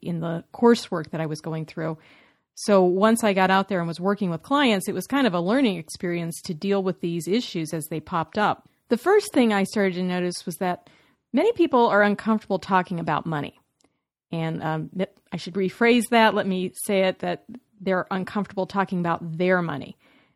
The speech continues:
their personal financial situation. And sometimes they're very uncomfortable even when they're dealing with a financial professional. I've had many people tell me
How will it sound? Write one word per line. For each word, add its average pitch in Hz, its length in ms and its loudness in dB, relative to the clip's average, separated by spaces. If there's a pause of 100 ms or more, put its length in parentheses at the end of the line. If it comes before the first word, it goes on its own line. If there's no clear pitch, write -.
(140)
their 185 240 4
personal 202 460 -2
financial 175 520 -6
situation. 156 800 -6 (720)
And 196 120 2
sometimes 262 360 6 (180)
they're 190 340 -2
very 202 220 2
uncomfortable 190 440 -2
even 220 380 0
when 196 140 0
they're 185 100 0
dealing 185 380 -4
with 175 140 -4
a 170 80 -4
financial 170 440 -8
professional. - 680 -6 (640)
I've 185 140 -4
had 196 240 2
many 208 300 6
people 220 300 0
tell 190 260 0
me 180 360 -2